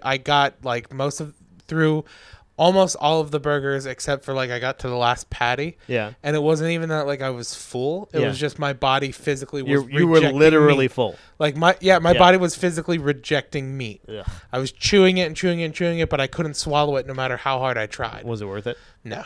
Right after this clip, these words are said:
Speaker 2: <laughs> I think mine was, I think mine's, like,
Speaker 1: Like, Thanksgiving and stuff, I feel like
Speaker 2: Thanksgiving,
Speaker 1: that's
Speaker 2: yeah.
Speaker 1: worth it.
Speaker 2: Yeah, yeah.
Speaker 1: But, like, <clears throat> a food, like, challenge
Speaker 2: Anytime,
Speaker 1: is just so not worth
Speaker 2: yeah,
Speaker 1: it.
Speaker 2: I don't think I've done it like that. Like, I've done,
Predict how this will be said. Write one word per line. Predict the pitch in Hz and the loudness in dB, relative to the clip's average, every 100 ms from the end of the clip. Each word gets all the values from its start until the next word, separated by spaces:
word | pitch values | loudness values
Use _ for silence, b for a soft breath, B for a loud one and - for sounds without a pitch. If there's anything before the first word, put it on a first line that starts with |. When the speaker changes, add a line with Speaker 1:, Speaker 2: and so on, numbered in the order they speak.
| - | -12
Speaker 2:
<laughs> | - | -8
I | 131 - 202 196 196 160 165 185 - - - | -8 2 6 8 8 6 4 0 -10 -6 -2
think | 226 294 | 0 2
mine | 262 190 | 6 6
was, | 220 190 - | 6 4 0
I | 147 | -2
think | 220 160 | -2 -2
mine's, | 147 170 160 | 0 0 0
like, | 165 | -2
Speaker 1:
Like, | 202 196 | -2 -4
Thanksgiving | 240 240 - 226 254 | -4 -6 -4 -6 -6
and | 302 277 | -10 -8
stuff, | 277 277 | -8 -6
I | - 160 | -4 -4
feel | 220 | 0
like | 151 196 | 0 2
Speaker 2:
Thanksgiving, | |
Speaker 1:
that's | 190 175 | -2 -2
Speaker 2:
yeah. | 104 | -2
Speaker 1:
worth | 165 180 | -4 -4
it. | 254 277 - b | -2 -4 -6 b
Speaker 2:
Yeah, | 131 120 | -4 -2
yeah. | 113 | 0
Speaker 1:
But, | 214 | 0
like, | 190 175 - - | 0 -4 -12 -2
<clears throat> | 254 226 190 156 | 0 0 -2 -6
a | 147 | -10
food, | - - 151 160 151 - | -10 -10 -6 -6 -8 -12
like, | 143 131 - | -8 -8 -10
challenge | - - 139 151 175 185 - _ b b - | -12 -8 -8 -8 -10 -12 -18 _ b b -8
Speaker 2:
Anytime, | 196 - 202 | -6 0 0
Speaker 1:
is | 190 - | 0 -2
just | - | -4
so | 135 | -6
not | 131 113 95 | -4 -8 -8
worth | 110 | -4
Speaker 2:
yeah, | 151 113 | -2 0
Speaker 1:
it. | |
Speaker 2:
I | |
don't | 170 220 | -2 -2
think | 254 | -2
I've | 214 170 | -4 -2
done | 165 165 | -2 -2
it | 151 | -4
like | 135 127 | -4 -6
that. | 120 127 127 | -2 -2 -2
Like, | 127 123 | -4 -6
I've | 120 - | -8 -6
done, | 139 131 127 127 | -4 -4 -4 -8